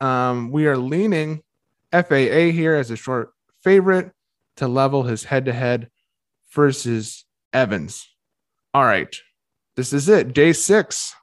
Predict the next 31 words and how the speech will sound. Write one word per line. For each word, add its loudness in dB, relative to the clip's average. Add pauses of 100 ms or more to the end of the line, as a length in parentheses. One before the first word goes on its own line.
(160)
Let's -6
have 2
some -6
fun. 0 (580)
Follow 8
us 0
at 2
M 0
P -2
nine -4
Tennis -4 (480)
for 4
our 4
plays -4 (360)
and -4
for 2
just -6 (100)
general 2
thoughts 0
and -8
comments. -4
Interact 2
with -2
us. 2 (380)
Uh, -2
not 0
only -4
are -2
we, -4
you -8
know, -4